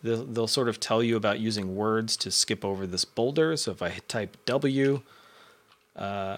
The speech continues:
actually I don't have the W. I think I need to pick it up, uh, by going here. So now I've got the W. So now, now I can, uh, skip words.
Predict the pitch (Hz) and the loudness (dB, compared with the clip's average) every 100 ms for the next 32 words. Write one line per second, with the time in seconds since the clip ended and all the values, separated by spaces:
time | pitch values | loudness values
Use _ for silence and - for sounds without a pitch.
0 | - 113 - 101 107 110 127 123 123 113 | -8 -6 -4 -2 -2 -2 0 0 0 2
1 | 120 120 120 123 110 - 135 131 123 104 | 4 6 4 4 0 -2 2 2 2 0
2 | - 127 - 107 107 - - - - - | 0 0 2 2 0 -2 -10 -18 -20 -20
3 | _ _ - 95 95 95 - - - _ | _ _ -10 -8 -6 -8 -12 -20 -20 _
4 | - - - 107 101 104 98 - 139 180 | -18 -16 -8 -6 -2 -2 -2 0 2 2
5 | 156 - 120 127 127 120 104 95 104 98 | -2 -2 2 4 6 4 2 0 0 0
6 | 85 76 - - _ - - 101 92 - | -4 -10 -18 -20 _ -6 -2 0 -2 -8
7 | - - _ _ _ 113 107 101 - - | -20 -20 _ _ _ -2 0 -2 -6 -2
8 | 117 113 110 110 98 104 - _ _ - | 2 6 4 2 -2 -4 -12 _ _ -8
9 | 98 92 - - - 135 - - _ - | -6 -6 -4 -4 0 -2 -4 -18 _ -20
10 | - 110 104 92 95 - - | -12 -6 -4 -4 -2 -4 -4